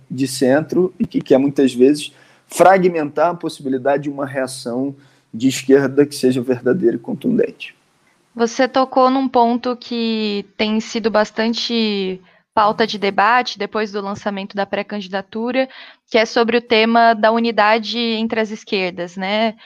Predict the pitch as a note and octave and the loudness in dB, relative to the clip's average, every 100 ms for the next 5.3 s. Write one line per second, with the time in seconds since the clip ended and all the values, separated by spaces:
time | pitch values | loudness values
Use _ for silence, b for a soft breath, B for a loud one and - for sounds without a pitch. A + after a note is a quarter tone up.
0 | b b _ _ - A#3 C#4 - C4 C4+ | b b _ _ -2 0 0 0 0 0
1 | D4+ - C4 A3+ A3 A3 A3+ G#3+ - A3 | -2 -4 2 4 4 2 -2 -2 -4 0
2 | G#3+ G3+ G#3 - G3 F#3+ G#3 B3 B3 A3+ | 2 0 -2 -4 -2 2 2 4 2 0
3 | G#3+ G3+ G3+ A3+ G#3+ F#3 G#3 A#3 A#3 F#3 | -2 -2 -4 -4 -2 0 2 0 -2 -4
4 | A3 A#3 G#3+ A3 G#3+ G3+ F#3+ F#3+ G3+ A3 | -6 -4 -6 -6 -4 -6 -8 -4 0 2
5 | B3+ C4 | 0 -4